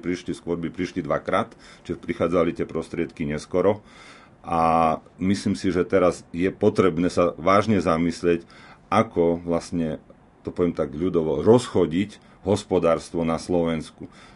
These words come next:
Podľa mňa je potrebný viesť taký úprimný a otvorený dialóg medzi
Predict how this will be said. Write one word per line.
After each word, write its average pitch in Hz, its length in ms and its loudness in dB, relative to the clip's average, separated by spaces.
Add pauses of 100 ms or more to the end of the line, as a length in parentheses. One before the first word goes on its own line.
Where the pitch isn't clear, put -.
(460)
Podľa 95 320 2
mňa 87 140 2 (100)
je 82 80 -2
potrebný 95 560 0
viesť 82 400 -2
taký - 160 -10
úprimný 104 880 0
a - 160 -4
otvorený 92 640 2
dialóg 90 480 2
medzi 82 640 -2